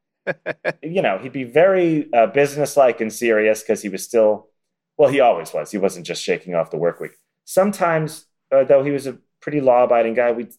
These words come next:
Speaker 2: like, we were pulled over once going ninety. I think he'd had a very stressful week, and then my mom was listening to the Pointer Sisters.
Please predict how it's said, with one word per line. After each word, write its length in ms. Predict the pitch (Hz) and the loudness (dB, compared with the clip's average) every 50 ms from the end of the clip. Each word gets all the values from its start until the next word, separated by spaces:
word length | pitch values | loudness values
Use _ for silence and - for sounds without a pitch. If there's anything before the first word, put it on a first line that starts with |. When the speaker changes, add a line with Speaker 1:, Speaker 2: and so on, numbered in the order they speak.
| _ - | _ -8
Speaker 2:
like, 260 | 110 117 113 113 - | -2 -2 -2 0 0
we 100 | 139 151 | 0 0
were 120 | 170 175 | 0 0
pulled 260 | 175 - 165 139 117 | 0 0 0 2 4
over 240 | 117 120 135 143 147 | 4 4 4 2 0
once 240 | 123 110 95 92 - | 0 -2 -4 -6 -4
going 400 | - 107 95 92 90 90 90 92 | -4 -4 -4 -4 -6 -10 -8 -6
ninety. 600 | 98 104 113 135 143 127 104 - 98 - _ _ _ _ | -4 -4 -4 -4 -4 -6 -8 -10 -14 -20 _ _ _ _
I 60 | - 98 | -10 -8
think 220 | - - 131 113 | -6 -8 -8 -6
he'd 120 | - 123 | -2 2
had 120 | 117 110 101 | 2 2 2
a 60 | 98 | 2
very 280 | 90 - 117 123 135 131 | 0 0 0 0 0 -2
stressful 460 | - - 135 123 113 - - 113 104 | -2 0 0 0 0 0 -2 -4 -2
week, 240 | 101 110 117 113 - | 0 0 -2 -2 -2
and 120 | 123 113 | -2 -2
then 120 | 110 107 | 0 0
my 120 | 104 101 98 | 0 0 0
mom 300 | 98 101 104 110 117 113 | 0 2 2 2 2 0
was 160 | 110 101 101 | -2 -4 -4
listening 320 | 107 101 - 101 98 95 87 | -8 -8 -8 -8 -8 -8 -8
to 60 | 95 | -8
the 100 | 78 85 | -10 -12
Pointer 380 | - _ - 101 101 104 107 107 | -12 _ -4 -2 -2 0 0 -2
Sisters. 640 | 104 - 113 107 - - 120 117 117 117 - - | -2 -4 -4 -6 -4 -2 -2 -2 -2 -2 -6 -14